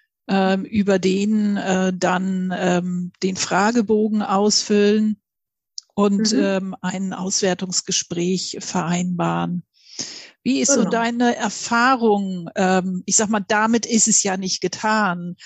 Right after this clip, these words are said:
Speaker 1: Äh, nach so, auch nach so einem Auswertungsgespräch weiß ich ja nicht, äh, unbedingt zwingend, was der richtige Job ist, sofort.
Speaker 2: Mhm.
Speaker 1: Was ist deine Erfahrung? Wie lange,
Speaker 2: Ja.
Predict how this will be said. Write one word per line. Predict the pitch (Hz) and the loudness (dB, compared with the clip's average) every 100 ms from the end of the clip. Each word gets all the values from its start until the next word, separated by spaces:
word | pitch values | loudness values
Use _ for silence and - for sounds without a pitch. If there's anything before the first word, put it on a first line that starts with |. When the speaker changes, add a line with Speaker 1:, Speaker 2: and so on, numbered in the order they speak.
| - - - - - | -20 -20 -20 -12 -2
Speaker 1:
Äh, | 196 | 0
nach | 196 190 | 0 0
so, | - 208 | 0 0
auch | 185 - | -2 -2
nach | 208 185 | -2 0
so | - 190 | 0 0
einem | 165 190 180 | 0 -2 0
Auswertungsgespräch | 190 233 269 226 220 226 208 208 - 175 185 226 220 196 | 2 4 2 2 0 0 -2 0 -2 0 0 2 0 -2
weiß | 190 202 220 | 0 2 0
ich | 196 | 0
ja | 196 | -4
nicht, | 202 247 - 190 | 0 0 0 -4
äh, | 196 196 190 | -2 -2 0
unbedingt | 233 247 233 220 214 220 - | 2 2 2 0 0 0 0
zwingend, | - 220 254 233 208 185 185 | 0 2 2 2 0 -4 -2
was | 196 - | 2 2
der | 202 196 | 2 0
richtige | 196 - 185 | -2 -2 -2
Job | 180 214 202 - | 0 0 -2 -2
ist, | 160 151 - - - | -2 0 0 -2 -6
sofort. | 185 180 - 165 - - _ _ _ _ _ _ _ _ _ _ 208 | -4 -2 0 -2 -2 -10 _ _ _ _ _ _ _ _ _ _ -6
Speaker 2:
Mhm. | 208 185 220 285 - - _ _ _ | -2 -2 -2 -4 -6 -14 _ _ _
Speaker 1:
Was | 196 208 | -4 -2
ist | - | -2
deine | 196 196 196 | -2 -2 -4
Erfahrung? | 185 - 208 208 202 170 165 - _ _ _ _ - | -4 -6 -2 0 -2 -4 -12 -16 _ _ _ _ -8
Wie | 202 | -4
lange, | 190 196 202 196 196 | 0 0 2 4 4
Speaker 2:
Ja. | 190 185 | 4 2